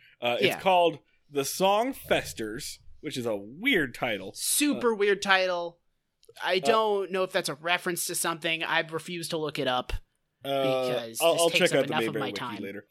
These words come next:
Speaker 1: February twenty-fourth, nineteen sixty-four, originally airs, written by Jim Fritzell and Everett Greenbaum,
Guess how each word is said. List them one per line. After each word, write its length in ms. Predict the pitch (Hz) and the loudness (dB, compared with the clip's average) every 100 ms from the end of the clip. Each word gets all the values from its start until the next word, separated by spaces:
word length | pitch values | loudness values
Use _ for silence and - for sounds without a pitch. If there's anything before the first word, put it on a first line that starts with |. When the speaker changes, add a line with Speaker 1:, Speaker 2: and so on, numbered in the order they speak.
| - | -6
Speaker 1:
February 320 | 185 202 214 | -4 0 0
twenty-fourth, 520 | 208 208 196 196 190 190 | 0 -2 -2 -2 -2 -2
nineteen 240 | 180 175 | -6 -6
sixty-four, 500 | 180 170 156 170 170 | -8 -6 -4 0 0
originally 360 | 170 156 156 156 | 0 -2 -2 0
airs, 360 | 190 190 185 | 2 4 2
written 240 | 143 143 131 | -2 -4 0
by 220 | 123 113 | 0 0
Jim 340 | 117 156 156 | 0 0 -2
Fritzell 380 | 139 165 - 139 | 0 -2 0 0
and 80 | 123 | 0
Everett 260 | 123 120 - | 0 -2 -4
Greenbaum, 540 | 170 180 180 170 | -6 0 2 4